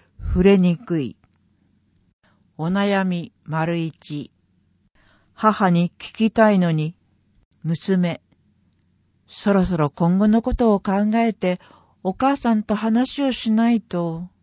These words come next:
公民館に置いてあった元気なうちから手帳、これを使って話してみよう。お母さん、これからのことなんだけど。母、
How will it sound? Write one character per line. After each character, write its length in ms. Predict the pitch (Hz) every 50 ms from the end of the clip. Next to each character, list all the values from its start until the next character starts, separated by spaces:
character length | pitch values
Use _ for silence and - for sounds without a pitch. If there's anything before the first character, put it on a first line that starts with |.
| _ _ _ _ _ _ _ _ _ _ _ _ _ _ _ _ _ _ _ _ _ _ _ _
公 220 | _ - 190 220 247
民 220 | 269 285 294 269
館 180 | - 226 202 175
に 100 | 165 160
置 120 | 160 175
い 40 | 180
て 160 | - 208 185
あ 40 | 180
っ 20 |
た 320 | - _ _ 170 160 165 - - _ _ _ _ _
元 380 | - 151 175 185 214 240 254 233
気 120 | - 214
な 160 | 180 165 156 151
う 60 | 156
ち 140 | - - -
か 100 | - 202
ら 140 | 202 196
手 180 | 190 - 185 170
帳、 360 | - - 170 139 120 - - _ _ _ _ _ _ _
こ 180 | - - 151 143
れ 140 | 151 175 190
を 100 | 208 214
使 240 | - - - - 233
っ 60 | 240
て 200 | - _ 254 247
話 380 | 220 214 226 220 233 254 -
し 40 | -
て 120 | - 220 196
み 160 | 175 165 160
よ 320 | 170 185 185 175 143 - _ _ _ _ _ _ _ _ _ _ _ _ _ _ _ _ _ _ _ _ _ _ _ _ _ _ _ _ _ _ _
う。 60 | - 190
お 20 |
母 260 | - - 269 277 277
さ 320 | 277 - 277 277 269 262 220
ん、 80 | 185 - _ _ _ _ _
こ 120 | - - 226
れ 120 | 262 285
か 120 | - 294
ら 100 | 302 311
の 120 | 311 302 -
こ 120 | - 233
と 100 | - 208
な 160 | 208 202 190
ん 60 | 180 165
だ 100 | 175 160
け 120 | - 175
ど。 380 | 143 135 185 196 185 160 143 - _ _ _ _ _ _ _ _ _ _ _ _ _ _ _
母、 500 | _ - - 190 180 156 - 151 - -